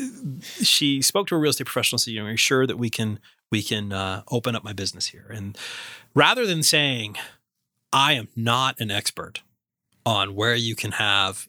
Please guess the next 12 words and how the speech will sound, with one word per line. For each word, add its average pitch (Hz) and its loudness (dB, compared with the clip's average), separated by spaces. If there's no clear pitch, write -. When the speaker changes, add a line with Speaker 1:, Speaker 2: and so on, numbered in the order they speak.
Speaker 2:
an 101 -4
adult 90 -2
store, 85 -10
you 113 -6
should 117 -2
speak 123 -2
to 131 -4
an 110 -4
attorney 87 -6
to - -6
find 98 0
out," - -6